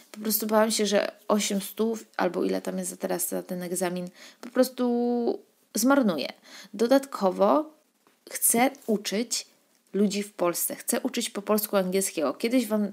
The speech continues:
też nagram, dlaczego uważam, że to jest dobra, e, dobra rzecz uczenia po polsku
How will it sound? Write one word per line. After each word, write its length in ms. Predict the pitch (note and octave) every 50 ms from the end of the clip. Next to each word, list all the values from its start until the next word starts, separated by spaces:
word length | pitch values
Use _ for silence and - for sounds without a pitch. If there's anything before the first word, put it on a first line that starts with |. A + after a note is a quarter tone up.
| - _ _
też 200 | - G#3 F#3+ F#3
nagram, 380 | G3+ G#3+ A3 G3 F#3 F3+ F3 E3+
dlaczego 540 | F3 F#3 F#3 - - A3 G#3+ F#3+ F#3+ G3+
uważam, 460 | G3+ - G3+ F3+ F#3+ G3 F#3 G3+ F#3+ F#3
że 60 | -
to 120 | - G3
jest 140 | F#3+ F3+ F3+
dobra, 420 | G3 F#3+ F#3 F#3+ F#3 F3 E3+ F3 - - - - - - - - - - - -
e, 300 | G3 F#3 F#3 F#3 F#3 F#3+
dobra 420 | G3+ - G3 F#3 F#3 F#3 F3 E3+
rzecz 260 | E3 E3 F3+ F3 - -
uczenia 400 | - - - F#3+ F3+ F3+ F#3 -
po 100 | - F#3
polsku 520 | - - F#3 F3+ F3+ - - - E3 E3